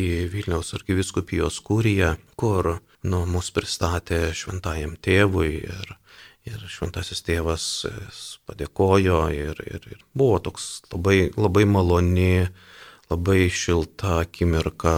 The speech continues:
būtent tokio, to asmeniško susitikimo su šventuoju tėvu. Tiesa, teko, aišku, ir, ir, ir vėliau dar keletą kartų su, su, su juo susitikti ir, ir tikrai kiekvienas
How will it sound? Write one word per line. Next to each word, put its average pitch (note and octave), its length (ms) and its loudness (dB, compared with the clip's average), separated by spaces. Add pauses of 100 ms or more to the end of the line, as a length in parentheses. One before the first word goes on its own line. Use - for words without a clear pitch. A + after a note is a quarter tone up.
(140)
būtent D#2 480 -2
tokio, D#2+ 560 -6
to D2+ 180 -8 (200)
asmeniško - 640 -6
susitikimo - 720 -4
su - 160 -14
šventuoju D2+ 640 -6
tėvu. D#2 400 -8 (800)
Tiesa, G#2 460 6
teko, E2 460 0
aišku, - 340 -2
ir, E2+ 160 0
ir, D#2+ 240 2
ir E2+ 140 2
vėliau G2 580 6
dar D#2+ 320 2 (260)
keletą E2+ 460 -6
kartų - 480 -2
su, - 380 -8
su, - 300 -6 (180)
su - 260 -4
juo E2+ 320 2
susitikti - 880 -2
ir, D#2 240 0
ir C#2+ 160 -2
tikrai F2 320 0
kiekvienas E2+ 640 0